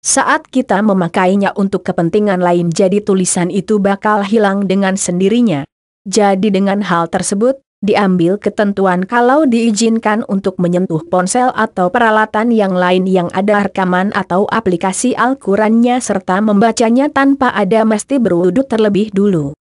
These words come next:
Hal semacam ini sangat mempermudah beberapa wanita yang tengah haid untuk tetaplah membaca Al-Quran dengan memakai ponsel.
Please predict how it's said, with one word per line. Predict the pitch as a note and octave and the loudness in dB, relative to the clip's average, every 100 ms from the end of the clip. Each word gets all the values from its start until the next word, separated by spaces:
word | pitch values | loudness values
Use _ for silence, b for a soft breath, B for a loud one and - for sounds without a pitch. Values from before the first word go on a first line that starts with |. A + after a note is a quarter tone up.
| _ - | _ -6
Hal | B3+ C#4 E4 | 0 2 2
semacam | - F#3 E3+ - G3+ A3+ | -2 -2 -2 -2 -2 0
ini | A3 G#3+ A3 | 0 2 2
sangat | A3+ G3+ F#3+ F#3 | 0 0 -2 -2
mempermudah | G#3+ G3+ G#3+ A3 F#3 E3+ E3+ | -2 0 2 2 2 0 0
beberapa | F#3+ G3+ G3 - A3 | 0 2 0 0 2
wanita | G#3 F3 E3+ - G#3+ | 2 2 -2 0 0
yang | G#3 G3 F#3+ | 2 0 -2
tengah | F#3+ F3+ | -2 -2
haid | F3 G#3+ A3+ A3+ | 0 2 2 -2
untuk | A3 A3 G3 - | -4 -2 -4 -2
tetaplah | B3 A#3+ A3 - A#3 A3+ | -4 0 -2 0 -2 0
membaca | A3 G3+ G3+ G3 G3 G#3 | 2 2 0 0 0 2
Al-Quran | C4 C4+ C4 G#3 G#3+ F#3+ | 0 0 0 0 0 0
dengan | G3 G#3+ | 0 2
memakai | A3+ F#3+ E3+ E3+ F3+ F3 | 2 2 -2 -2 -2 0
ponsel. | G#3+ F#3+ - F#3 D#3 C#3+ | 0 -2 0 -2 -2 -6